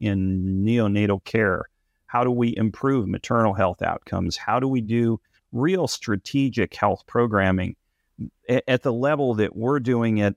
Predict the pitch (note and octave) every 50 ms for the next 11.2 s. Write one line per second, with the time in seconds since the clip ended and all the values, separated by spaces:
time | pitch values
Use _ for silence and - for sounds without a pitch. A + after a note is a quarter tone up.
0 | _ - A2 A2 A#2 B2 A2 A2+ G#2+ F#2+ F#2 G2 G2 G2 G#2 C3 D3 B2+ G2+ F#2
1 | F#2+ F#2+ G2+ - - _ _ - - - A2 G2+ G2+ G2 - G#2+ G2+ _ _ _
2 | - A#2+ A2+ A2 - D#3 D#3 - - - C#3 A#2 A#2+ A#2 - - - - B2 A#2+
3 | A#2+ A2+ G#2+ A2 A2+ - - A#2 G#2+ - - G#2+ G#2+ G2+ F#2+ F#2 G2+ G#2+ - -
4 | - C#2+ - - _ _ _ _ _ _ _ _ _ _ A2 A2+ B2 A2 - C3
5 | B2 A#2+ A#2+ A2 - - _ _ _ _ - C3 B2 B2 C3 C3 C3 B2+ B2 A#2
6 | - - D#3 D3+ - - - D3+ D3 - - A#2+ C3 D3+ D3 A#2 G#2+ A2+ A#2 A2+
7 | A2 - G#2+ G#2+ A#2+ C#3 - - A2 A2 G#2 G#2 G2 - - - G#2+ G#2 G2+ G2
8 | - - - B2 B2 - A#2+ G#2+ G#2+ G#2+ A2 A2 G#2+ F2+ G2+ F#2+ G2 G2+ G2+ F#2+
9 | F2+ - - C#3+ C3 G#2+ G2 _ _ _ _ _ _ _ _ _ _ _ _ _
10 | _ _ _ _ _ _ _ _ _ - G#2+ G2+ G#2+ B2+ C3+ - C#3+ C#3+ C#3 C3+
11 | C3 B2 A2+